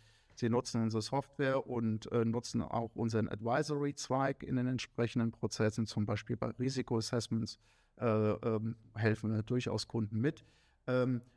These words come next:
dann hat man natürlich schon den Einblick, aber, äh, wir wissen natürlich, was regulatorisch gerade, ähm, ja, im Hype ist, ja, und das ist natürlich aktuell der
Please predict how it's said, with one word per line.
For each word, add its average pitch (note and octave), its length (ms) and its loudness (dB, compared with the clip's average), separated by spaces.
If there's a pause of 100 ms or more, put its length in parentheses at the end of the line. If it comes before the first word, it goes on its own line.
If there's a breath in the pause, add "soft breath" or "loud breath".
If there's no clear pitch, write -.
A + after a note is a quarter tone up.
dann C3+ 200 0
hat C#3+ 160 -2
man C#3 140 2
natürlich A#2+ 380 -2
schon D3 200 0
den E3+ 160 -2
Einblick, C#3 640 -2
aber, A#2+ 400 0 (280 soft breath)
äh, A#2+ 220 2 (100)
wir B2 140 0
wissen D3+ 220 0
natürlich, C3 640 -2 (120)
was A#2 420 -2 (320)
regulatorisch C3 1040 0
gerade, A2+ 760 0 (600 loud breath)
ähm, G#2 580 2 (680)
ja, C#3+ 280 2 (520)
im C3+ 320 0 (160)
Hype A#2 300 0
ist, - 500 -2 (100)
ja, A2 260 2
und C3 320 -2
das C3 160 0
ist - 180 -6
natürlich B2 600 0 (160)
aktuell A#2+ 840 0
der A2 240 0